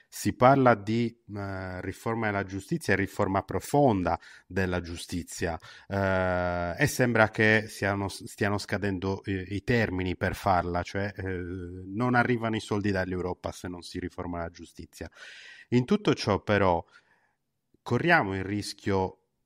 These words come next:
noi avvocati, eh, voi magistrati, comunque gli attori del processo che, eh, assisteremo,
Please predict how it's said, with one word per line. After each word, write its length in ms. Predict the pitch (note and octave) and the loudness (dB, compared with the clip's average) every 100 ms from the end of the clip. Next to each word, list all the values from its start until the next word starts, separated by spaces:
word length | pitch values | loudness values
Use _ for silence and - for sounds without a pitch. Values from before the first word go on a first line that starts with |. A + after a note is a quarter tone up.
| - | -6
noi 260 | A#2 C#3 | 2 4
avvocati, 920 | C#3 G#2 G2+ B2 A#2+ A2 - G2+ G2 - | 4 2 0 0 0 -2 -6 -8 -8 -8
eh, 260 | G2 F#2 | -10 -8
voi 240 | E2+ A#2 B2 | -8 -6 -6
magistrati, 800 | G#2+ G2+ G2 - A2 G#2+ - F2+ | -6 -8 -12 -10 -8 -8 -10 -12
comunque 420 | - G2+ A2+ G2 | -8 -8 -6 -4
gli 80 | F#2 | -4
attori 560 | F2+ - B2+ A2+ F#2 | -4 -4 -2 -2 -2
del 400 | E2+ F2+ F2+ F2+ - | -4 -8 -6 -8 -8
processo 840 | F#2 F2 - G#2+ G2+ - F2+ E2+ | -10 -8 -6 -6 -8 -10 -12 -12
che, 340 | - G2 F#2+ F#2+ | -8 -6 -6 -8
eh, 80 | - | -12
assisteremo, 1160 | G2+ F2+ F2+ - - - F#2+ G2+ G2 F#2+ F#2+ F2+ | -12 -12 -14 -16 -14 -10 -6 -4 -4 -4 -6 -8